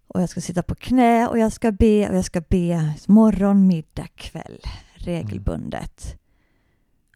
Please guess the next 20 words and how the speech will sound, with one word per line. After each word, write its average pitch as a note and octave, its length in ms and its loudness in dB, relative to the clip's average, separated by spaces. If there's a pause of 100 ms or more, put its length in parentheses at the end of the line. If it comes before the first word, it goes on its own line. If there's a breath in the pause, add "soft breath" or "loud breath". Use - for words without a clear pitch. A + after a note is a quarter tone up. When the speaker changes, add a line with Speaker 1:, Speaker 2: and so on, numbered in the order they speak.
(180)
Speaker 1:
Och, - 480 -8
ehm, F3+ 500 -2 (480)
och F#3 100 -2
jag F3+ 80 -2
ska - 140 -6
be E3+ 220 -4
Fader - 420 -10
vår. B3 340 0 (760)
För - 80 -20
det G3 60 -4
var G3+ 100 0
den F3 180 -2
bönen D3+ 220 -6
som D#3 200 -8
Jesus G3 520 -6
sa G#3 200 -8
att G3+ 120 -10
vi G3+ 60 -10
skulle F#3 360 -6
be. F3+ 320 0